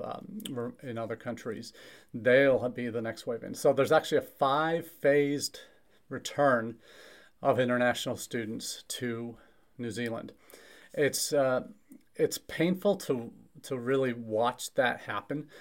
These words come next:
uh, because, uh, even though they're gonna be requiring students be fully vaccinated before they are allowed in, uh, that, uh, they are,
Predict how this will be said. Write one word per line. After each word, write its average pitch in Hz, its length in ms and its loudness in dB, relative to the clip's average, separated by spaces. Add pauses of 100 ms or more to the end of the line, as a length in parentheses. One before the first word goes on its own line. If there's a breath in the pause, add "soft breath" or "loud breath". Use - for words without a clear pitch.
(320 loud breath)
uh, 120 320 0
because, 135 1000 2
uh, 135 220 -2
even 170 240 2
though 147 320 10
they're 139 220 6
gonna 135 200 2
be 139 140 2
requiring 131 600 0
students 139 440 -4
be 139 140 -6
fully 127 320 -2
vaccinated 123 600 -2
before 123 360 -4
they 127 140 0
are 127 100 2
allowed 120 320 0
in, 117 260 -4 (600 loud breath)
uh, 117 220 0
that, 117 540 2 (140)
uh, 120 280 0 (460 loud breath)
they 131 300 2
are, 120 520 4